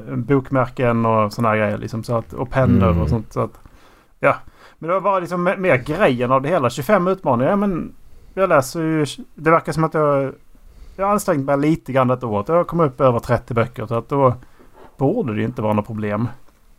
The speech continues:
Speaker 2: Nej, precis.
Speaker 1: Eh, och då var, det var någon, till exempel, eh,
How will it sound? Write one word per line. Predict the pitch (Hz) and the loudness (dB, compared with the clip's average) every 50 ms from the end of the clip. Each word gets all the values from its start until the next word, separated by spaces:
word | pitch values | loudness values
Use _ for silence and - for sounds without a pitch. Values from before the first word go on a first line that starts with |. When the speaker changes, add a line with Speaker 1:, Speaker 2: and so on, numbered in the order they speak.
| _ _ - - - - _ _ _ _ _ _ | _ _ -20 -20 -20 -20 _ _ _ _ _ _
Speaker 2:
Nej, | 104 113 117 120 117 | 0 2 2 2 2
precis. | - 117 113 110 82 - - - - - - - - - _ _ _ _ _ - | 2 0 0 0 0 -2 -6 -10 -14 -16 -18 -20 -20 -20 _ _ _ _ _ -8
Speaker 1:
Eh, | 151 151 147 143 143 143 139 139 135 135 131 127 127 127 - - - - - _ _ _ - _ - - | -4 -2 0 2 2 2 2 0 0 0 0 -2 -4 -6 -10 -18 -20 -20 -20 _ _ _ -20 _ -20 -4
och | - 156 151 | 0 0 2
då | 156 160 | 2 0
var, | 156 156 165 160 156 151 147 147 147 143 147 143 | 0 0 0 2 2 2 4 4 2 0 -2 -4
det | 143 160 156 | -4 -2 0
var | 165 170 160 | 0 0 0
någon, | 165 170 170 165 156 147 | 0 0 0 0 0 -2
till | 139 - 156 151 | -2 -2 -2 -2
exempel, | 139 - - 156 147 135 127 - 151 143 143 139 139 139 139 | 0 0 2 2 2 0 0 0 2 2 2 2 2 0 0
eh, | 139 | 0